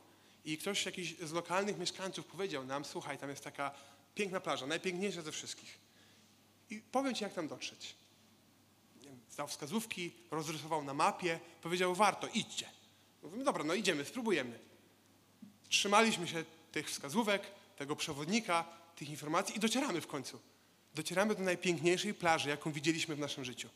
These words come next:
Jesteśmy uderzeni tym, jaka jest piękna. I co robimy? No, no wiadomo, prawda? Wrac-, zwracamy głowę w mapę i w-, mówimy, „Fa-, fajnie to wygląda, wróćmy na szlak znowu. Wróćmy do tych chaszczy, przez które przeszliśmy. Spoglądajmy sobie dalej na mapę.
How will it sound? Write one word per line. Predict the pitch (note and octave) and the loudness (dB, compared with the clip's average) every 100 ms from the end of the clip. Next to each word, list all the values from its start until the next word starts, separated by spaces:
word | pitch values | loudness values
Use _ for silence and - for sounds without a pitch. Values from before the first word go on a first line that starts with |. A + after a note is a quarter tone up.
| - _ - - - _ _ _ - | -20 _ -20 -20 -20 _ _ _ -10
Jesteśmy | C#3+ E3+ - E3+ | -6 -2 0 0
uderzeni | A#3 F#3 E3+ F#3 D#3 | 0 2 2 2 0
tym, | D3 | -2
jaka | C#3 C#3+ | -4 -4
jest | C3+ - | -6 -4
piękna. | C3 B2 C3+ | -6 -6 -8
I | |
co | D#3 D#3 | -4 -2
robimy? | C3 B2 A#2 - - - _ _ - - | -2 -6 -10 -18 -20 -20 _ _ -20 -16
No, | F#3+ G3 | -12 -6
no | G#3+ | 0
wiadomo, | D4+ G3+ C3+ | 6 6 4
prawda? | C#3+ D3 G#3+ | 0 2 2
Wrac-, | F3+ F#3 F#3 | 4 0 0
zwracamy | F3 G#3 A3 G#3 F#3+ E3+ - D#3+ | 0 2 4 2 2 -2 -8 -8
głowę | E3+ G3+ F3+ | -4 0 0
w | |
mapę | D#3 D3 D3 A3 | 4 4 4 2
i | G#3 G#3 G#3 | 2 -2 -4
w-, | F#3+ - - | -8 -16 -10
mówimy, | F#3 A3+ C4 | -4 -2 -2
„Fa-, | - - | -2 4
fajnie | C#4+ B3+ | 6 8
to | G#3 | 8
wygląda, | F#3+ G3+ B3 A#3+ - F3 | 10 12 10 6 4 6
wróćmy | C4 - C#4+ | 8 10 10
na | D4 | 10
szlak | - D#4 D3 E3+ | 8 8 6 4
znowu. | D3 C3 A#2+ A2+ - - - | 0 0 -2 -10 -14 -20 -10
Wróćmy | D3 G#3+ C#4 C4 | 2 4 6 6
do | A#3+ | 6
tych | C4+ | 4
chaszczy, | - B3+ - - | 8 8 8 6
przez | D3+ D#3+ | 2 -2
które | D3 D3+ | 0 0
przeszliśmy. | D#3 C#3+ C3 - A#2+ - - - - - _ _ - | 0 -2 -2 -4 -6 -14 -20 -20 -20 -20 _ _ -8
Spoglądajmy | - A3 A3 A3 A#3 C#4+ C4 | 4 6 8 10 10 10 6
sobie | B3+ | 6
dalej | B3+ B3+ | 6 8
na | B3+ | 8
mapę. | C4 A#3 - C3 | 10 8 6 -4